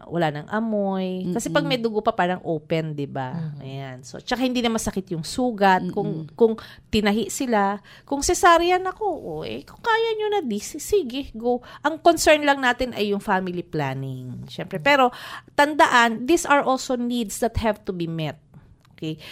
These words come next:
Speaker 1: Eh, syempre, sa side, need ng lalaki. Kasi most probably, si babae, sa sobrang pagod pa niya,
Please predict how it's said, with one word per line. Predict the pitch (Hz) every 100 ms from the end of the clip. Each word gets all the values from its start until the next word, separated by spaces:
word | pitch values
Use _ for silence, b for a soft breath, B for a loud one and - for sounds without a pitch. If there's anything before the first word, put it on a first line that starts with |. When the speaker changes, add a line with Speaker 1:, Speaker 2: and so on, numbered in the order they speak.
| B B B _ _
Speaker 1:
Eh, | - 277
syempre, | 277 330 320 247 220
sa | 254
side, | 254 247 226 -
need | 262 294 285
ng | 233 214
lalaki. | 196 175 170 151 214 165
Kasi | - 233 269
most | 294 -
probably, | - 269 262 254 208 208
si | 202 247
babae, | 202 185 196 226 233
sa | 214 208
sobrang | - 240 220 226
pagod | 226 190 165 170 170
pa | - 165
niya, | 156 151 147 139